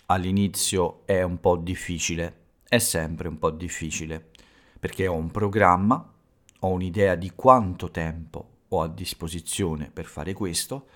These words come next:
questo tipo di lavoro. Oggi, per esempio, avevo programmato due ore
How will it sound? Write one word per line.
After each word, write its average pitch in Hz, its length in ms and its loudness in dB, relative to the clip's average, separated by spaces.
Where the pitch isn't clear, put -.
questo - 240 -12
tipo 85 260 -6
di 95 100 -8
lavoro. 101 560 -4
Oggi, 90 340 2
per 87 140 -6
esempio, 87 600 -4
avevo 90 420 -6
programmato 87 800 -4
due 107 440 0
ore 85 420 -8